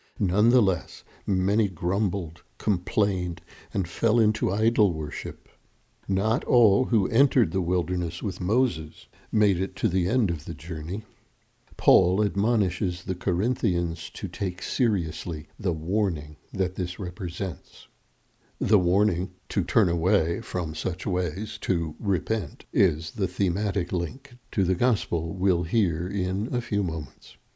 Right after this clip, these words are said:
Now it is a reading from the first letter of Saint Paul to the Corinthians.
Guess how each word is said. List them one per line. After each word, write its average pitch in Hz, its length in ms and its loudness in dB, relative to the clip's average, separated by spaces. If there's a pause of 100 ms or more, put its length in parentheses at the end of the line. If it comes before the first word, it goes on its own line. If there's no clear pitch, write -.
(1200)
Now 104 480 4
it 107 260 2
is 107 460 2
a 131 160 2
reading 95 480 0
from 101 560 0
the 98 80 2
first 151 340 -2
letter 110 240 4
of 95 140 0
Saint 90 240 -2
Paul 80 280 -2
to - 120 -6
the 80 120 -8
Corinthians. 82 760 -6